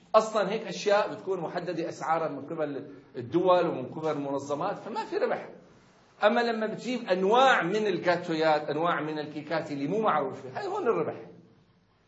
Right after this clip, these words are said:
فأنت الأعمال المعروفة حاول دائمًا تبتعد عنها لحتى ما، لا ما ت-، تخسر الأرباح. أنت بحاجة للأرباح، فابحث عن التميز. ابحث عن الدوافع الثلاثة للشراء.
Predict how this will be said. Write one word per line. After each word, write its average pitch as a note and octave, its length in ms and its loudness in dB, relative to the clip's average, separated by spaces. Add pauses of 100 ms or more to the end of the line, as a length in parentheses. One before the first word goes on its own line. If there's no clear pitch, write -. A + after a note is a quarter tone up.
(120)
فأنت A3+ 360 0
الأعمال A3 500 6
المعروفة G#3+ 800 2 (120)
حاول G#3+ 560 2
دائمًا G3 420 -4 (320)
تبتعد F3 400 -6
عنها E3 320 -6
لحتى F3 400 -2
ما، F3+ 520 -2 (560)
لا F3+ 240 6
ما G3 420 0
ت-، D3+ 440 -2
تخسر F#3 340 0
الأرباح. C#3+ 460 -2
أنت D#3+ 160 -6
بحاجة F3+ 300 0
للأرباح، E3+ 540 0 (240)
فابحث F3 420 -2
عن D#3+ 320 -6 (200)
التميز. D3+ 520 -6 (360)
ابحث A3+ 400 0
عن B3+ 400 0 (800)
الدوافع F3+ 720 6
الثلاثة A3 600 2
للشراء. F#3+ 760 0